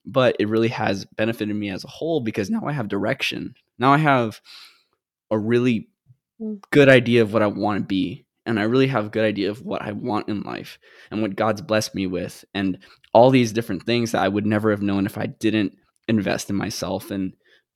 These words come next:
Speaker 1: I, I wouldn't have started reading as much
Speaker 2: Mm.
Speaker 1: as I do or doing all these things. But really, to answer that question, and I've thought about it because I've been, I've had forty conversations of other,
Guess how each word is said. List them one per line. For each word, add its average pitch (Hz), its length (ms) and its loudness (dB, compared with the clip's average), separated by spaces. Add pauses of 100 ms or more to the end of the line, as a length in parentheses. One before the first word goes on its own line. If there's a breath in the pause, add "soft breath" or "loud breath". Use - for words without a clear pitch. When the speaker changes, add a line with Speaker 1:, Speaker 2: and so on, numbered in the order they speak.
(140)
Speaker 1:
I, 107 200 -4
I 107 80 4
wouldn't 113 220 2
have 101 100 0
started 98 260 2
reading 104 420 -2
as 113 100 -12
much 95 200 -6
Speaker 2:
Mm. - 20 -14
Speaker 1:
as 127 80 -14
I 90 80 -8
do 82 340 -6
or 90 200 -10 (120)
doing 117 180 -4
all 104 220 -2
these 95 100 -6
things. 98 180 -8
But - 240 -6
really, 123 340 4 (720)
to - 80 -2
answer 123 220 0
that 104 160 0
question, 101 500 -2
and 95 140 -4
I've 95 120 -6
thought 135 240 4
about 95 220 2
it 90 80 -2
because 98 280 -2
I've 98 160 0
been, 101 220 -2 (100)
I've - 140 -8
had 107 260 2
forty 107 360 -2
conversations 104 760 -2 (460 loud breath)
of 110 200 6
other, 110 220 2